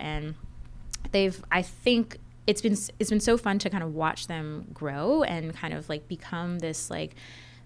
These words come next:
this interesting kind of, you know,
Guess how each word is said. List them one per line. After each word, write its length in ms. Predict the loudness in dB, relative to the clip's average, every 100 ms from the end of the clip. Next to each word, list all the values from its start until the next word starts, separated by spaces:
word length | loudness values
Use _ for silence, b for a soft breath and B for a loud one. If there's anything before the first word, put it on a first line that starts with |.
| -4
this 260 | -4 -4 -10 -20 -20 -20 -20 -20 -20 -20 4
interesting 480 | 4 4 0 -2 -2
kind 180 | 0 0
of, 220 | -2 -4 -12 -20 -20 -20 -20 -10
you 100 | -8
know, 160 | -6